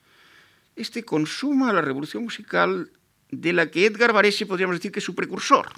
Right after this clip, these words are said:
el trágico Juan Bautista que anuncia, en medio de la más asombrosa conjura de incomprensión, o en el desierto más desolado de, en la acogida y aceptación,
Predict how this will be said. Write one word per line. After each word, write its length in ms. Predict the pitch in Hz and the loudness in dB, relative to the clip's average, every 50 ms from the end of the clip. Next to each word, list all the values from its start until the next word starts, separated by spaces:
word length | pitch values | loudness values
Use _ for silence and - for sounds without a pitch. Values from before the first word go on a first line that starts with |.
| - _ | -20 _
el 340 | 185 190 185 - - - _ _ | -20 -20 -20 -20 -20 -20 _ _
trágico 400 | - 185 190 - 160 143 139 131 | -4 -4 -4 -4 -6 -6 -6 -8
Juan 220 | - - 135 123 | -4 -2 -2 0
Bautista 540 | 113 120 120 - - 202 202 - - - 170 | 0 -2 -4 -4 -8 -6 -6 -6 -4 -6 -4
que 100 | 135 135 | -2 0
anuncia, 520 | 135 175 226 202 147 - - - 104 85 - - - - - - - - - - | 0 0 0 0 -2 -6 -10 -8 -8 -8 -8 -12 -18 -20 -18 -18 -18 -20 -12 -6
en 160 | - 151 208 | -4 -2 0
medio 260 | 240 285 269 226 220 | 0 -2 -2 -2 -2
de 100 | 202 190 | -2 -2
la 60 | 170 165 | -2 0
más 320 | 196 226 208 - - - - | 0 0 0 -2 -4 -8 -8
asombrosa 680 | - 135 - - - 139 156 202 226 247 - - - | -8 -8 -8 -8 -8 -6 -6 -4 -6 -6 -6 -8 -12
conjura 580 | - - 113 113 - - - 214 233 208 131 120 | -12 -10 -12 -12 -12 -10 -8 -6 -4 -2 -2 -2
de 220 | 113 101 92 - - - - - - _ | -2 -4 -8 -10 -12 -20 -20 -20 -20 _
incomprensión, 880 | - 147 175 180 165 156 147 - 127 120 - - 160 196 208 185 202 196 - _ - - _ _ _ | -6 -6 -4 -2 -4 -6 -4 -6 -6 -6 -6 -2 0 2 2 2 0 -6 -12 _ -20 -20 _ _ _
o 100 | - 123 | -6 -4
en 80 | 139 | -4
el 60 | 143 143 | -4 -4
desierto 520 | 143 139 - - 214 240 226 220 208 185 | -4 -6 -4 0 0 0 2 2 0 2
más 180 | 175 151 147 139 | 2 2 0 0
desolado 540 | 147 135 - 143 127 147 190 185 170 156 | -2 -4 -4 -2 2 2 4 4 4 2
de, 220 | 143 135 123 - 120 | 2 0 0 0 -2
en 80 | 110 | -2
la 80 | 110 117 | -2 -2
acogida 460 | - - 123 104 - - 208 190 175 | -4 -4 -10 -12 -8 -8 -4 -2 -2
y 100 | 143 131 | 0 0
aceptación, 760 | 117 - - 104 - - 113 101 - - 160 165 175 165 170 | -2 -2 -4 -8 -8 -6 -8 -10 -6 -2 -2 -2 -2 -2 -6